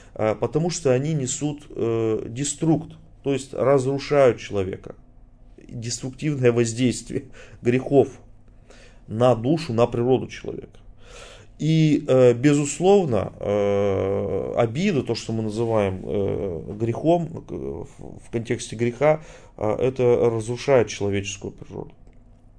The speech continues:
И в этом смысле, конечно, э, когда мы стараемся исповедоваться,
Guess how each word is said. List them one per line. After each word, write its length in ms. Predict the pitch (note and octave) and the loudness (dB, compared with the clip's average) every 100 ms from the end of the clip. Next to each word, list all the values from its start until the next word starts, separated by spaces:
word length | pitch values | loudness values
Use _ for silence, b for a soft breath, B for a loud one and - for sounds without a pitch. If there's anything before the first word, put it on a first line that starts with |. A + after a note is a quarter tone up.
| - - - | -20 -20 -6
И 80 | A#2 | -4
в 40 | |
этом 180 | C3 B2 | -2 -2
смысле, 480 | - D#3+ D#3+ A2+ - b b - | -2 -4 0 -2 -2 b b -8
конечно, 580 | G#2+ B2 D3 - G#2+ G2 G2 b b - | -2 0 0 -2 -6 -6 -10 b b -8
э, 420 | G#2 G2+ G2+ G2+ F#2+ - - - - | -4 -2 -2 -2 -4 -6 -14 -20 -12
когда 380 | A#2+ A2 B2+ | -10 2 4
мы 360 | B2 B2 B2 A#2 | 4 2 2 0
стараемся 600 | - - A#2 B2 A2+ - | -4 -4 2 2 2 -2
исповедоваться, 920 | A2+ - A2+ C3+ D#3 A#2+ G2 G2 - | -6 0 0 2 0 0 -2 -4 -12